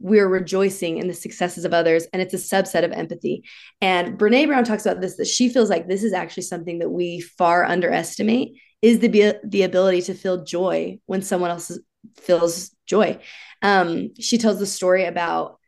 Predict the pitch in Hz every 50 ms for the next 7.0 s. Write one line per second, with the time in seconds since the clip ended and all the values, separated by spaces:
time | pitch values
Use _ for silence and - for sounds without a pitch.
0 | _ _ _ _ _ - 185 196 185 185 185 - - 202 185 175 175 175 170 170
1 | 165 165 170 - - - _ _ _ _ _ _ _ _ - - - 277 285 262
2 | 196 180 180 180 190 190 - _ _ _ _ _ _ _ _ _ - 190 185 196
3 | 190 190 190 190 190 190 196 190 190 - _ _ _ _ _ - - 214 214 202
4 | 190 185 190 196 185 190 190 180 175 175 175 170 170 175 - - _ _ _ _
5 | _ _ _ - 190 190 180 202 190 190 180 165 185 180 170 170 170 165 165 165
6 | - 196 185 175 170 180 170 170 165 170 175 156 - - 87 82 165 185 - -